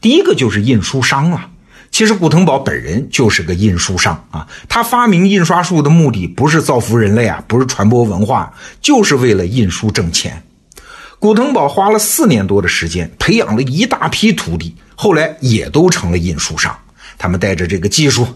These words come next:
带着印刷机走向欧洲各个城市，一路寻找投资，一路印刷书籍。那活字印刷术只用了不到二十年时间，就在欧洲迅速传播开来。我看到过一个资料啊，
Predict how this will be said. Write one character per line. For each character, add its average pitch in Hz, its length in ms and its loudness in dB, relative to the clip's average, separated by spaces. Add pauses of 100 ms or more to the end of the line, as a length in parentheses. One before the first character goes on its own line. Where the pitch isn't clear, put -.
带 87 160 -2
着 78 80 -8
印 98 200 2
刷 117 200 -2
机 135 280 0 (200)
走 - 220 -4
向 101 180 -4
欧 123 220 0
洲 131 180 2
各 165 200 0
个 117 100 -2
城 92 220 -2
市， - 360 -4
一 123 140 2
路 151 180 2
寻 135 220 0
找 117 160 2
投 117 200 -2
资， 156 200 -2 (300)
一 92 180 2
路 113 180 0
印 92 220 0
刷 98 180 -2
书 107 300 0
籍。 - 180 -6 (500)
那 185 100 0
活 175 260 2
字 196 140 0
印 156 140 2
刷 143 180 0
术 139 160 -4
只 - 180 -4
用 123 160 0
了 117 80 2
不 127 140 -4
到 151 100 0
二 285 280 0
十 - 140 -4
年 78 220 -6
时 - 200 -2
间， 82 300 -8
就 98 180 0
在 90 120 -8
欧 95 160 0
洲 98 220 -4
迅 - 360 0
速 82 200 -4
传 - 220 -10
播 - 140 -12
开 - 200 -10
来。 - 160 -16 (600)
我 143 180 2
看 254 200 0
到 170 100 4
过 113 140 -2
一 104 140 -2
个 135 100 -2
资 147 200 -2
料 202 180 0
啊， - 280 -12